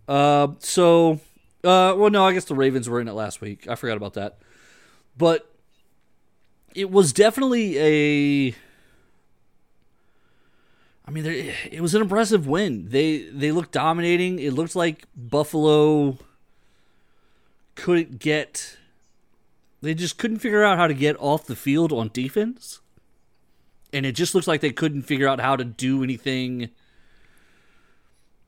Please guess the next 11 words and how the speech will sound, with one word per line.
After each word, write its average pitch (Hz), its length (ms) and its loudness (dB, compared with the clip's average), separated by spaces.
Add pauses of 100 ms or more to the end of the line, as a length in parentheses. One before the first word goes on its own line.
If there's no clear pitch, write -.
(520)
downfield 156 760 2
offensively. 107 760 -6
They 113 140 -6
couldn't, 202 600 2
for 160 160 -4
whatever 262 340 2
reason, 208 420 -2
Cincinnati 185 720 -4
was 151 200 -6
just 127 320 -12
really 180 720 -4